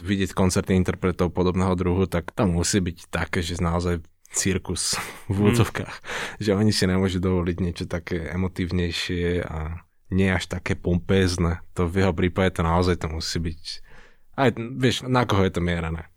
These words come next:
Speaker 1: taký
Speaker 2: On-
Speaker 1: koncert. Tam dojdú asi, že väčšinou by som
Speaker 2: <laughs>
Speaker 1: povedal, že dievčatá a väčšinou, že pod osemnásť rokov.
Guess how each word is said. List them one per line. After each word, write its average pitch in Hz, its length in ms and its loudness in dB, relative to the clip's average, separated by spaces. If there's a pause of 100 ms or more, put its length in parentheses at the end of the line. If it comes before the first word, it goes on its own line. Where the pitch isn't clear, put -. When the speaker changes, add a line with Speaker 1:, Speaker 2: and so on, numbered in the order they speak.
(120)
Speaker 1:
taký - 160 0
Speaker 2:
On- 135 180 2
Speaker 1:
koncert. - 540 -8 (300)
Tam 101 340 0 (260)
dojdú 104 460 2
asi, 90 340 0
že 87 120 -2 (420)
väčšinou 92 560 0 (560)
by 101 140 4
som 107 200 6
Speaker 2:
<laughs> 123 60 8
Speaker 1:
povedal, 120 300 6
že 101 340 4
dievčatá 135 840 6
a 110 140 0
väčšinou, 104 500 4
že 98 300 4
pod 113 320 2
osemnásť 127 640 4
rokov. 127 540 6